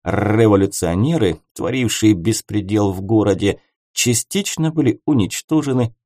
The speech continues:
уцелевшие же забились в щели и не высовывали носа. Новые власти, не откладывая дело в долгий ящик, организовали управление Народного комиссариата внутренних дел, начальником которого –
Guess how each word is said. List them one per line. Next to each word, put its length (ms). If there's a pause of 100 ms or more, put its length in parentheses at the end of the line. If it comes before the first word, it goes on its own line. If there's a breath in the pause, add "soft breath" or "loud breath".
уцелевшие 760
же 140
забились 540
в 100
щели 600
и 100
не 180
высовывали 960
носа. 580 (1300)
Новые 600
власти, 540
не 180
откладывая 800
дело 340
в 80
долгий 420
ящик, 760
организовали 960
управление 760
Народного 640
комиссариата 960
внутренних 800
дел, 480 (260)
начальником 840
которого – 640